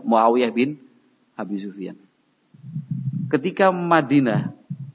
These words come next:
gubernurnya selain Umar bin Abdul Aziz,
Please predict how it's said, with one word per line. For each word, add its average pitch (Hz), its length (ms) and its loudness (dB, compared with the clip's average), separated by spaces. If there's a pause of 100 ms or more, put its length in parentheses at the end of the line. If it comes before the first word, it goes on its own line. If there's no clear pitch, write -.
(480)
gubernurnya 139 1040 0 (880)
selain 151 640 0
Umar 147 260 2
bin 123 160 -2
Abdul 117 320 -2
Aziz, 120 320 -6